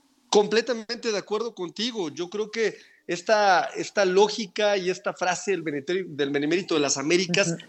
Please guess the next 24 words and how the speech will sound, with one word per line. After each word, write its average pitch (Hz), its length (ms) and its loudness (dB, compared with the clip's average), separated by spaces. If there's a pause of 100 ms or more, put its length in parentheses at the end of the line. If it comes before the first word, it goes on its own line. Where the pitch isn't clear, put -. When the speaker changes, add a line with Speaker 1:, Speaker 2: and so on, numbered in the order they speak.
(160)
Speaker 1:
deja 208 340 2
muy 208 220 0
claro 202 520 6 (220)
esa 190 300 -2
base 185 320 -4
sobre 160 280 -4
la 131 140 -4
cual 170 260 2
deberíamos 160 640 0
todos 170 340 2
de 143 100 2
Speaker 2:
Sí. 165 60 0
Speaker 1:
aplicar 151 440 2
los 170 200 -2
principios 147 580 0
de 131 60 4
respetar 120 460 2
lo 156 120 0
que 123 80 -2
se 120 100 0
dice 131 220 0
de 127 80 4
los 113 140 0
demás. 117 320 2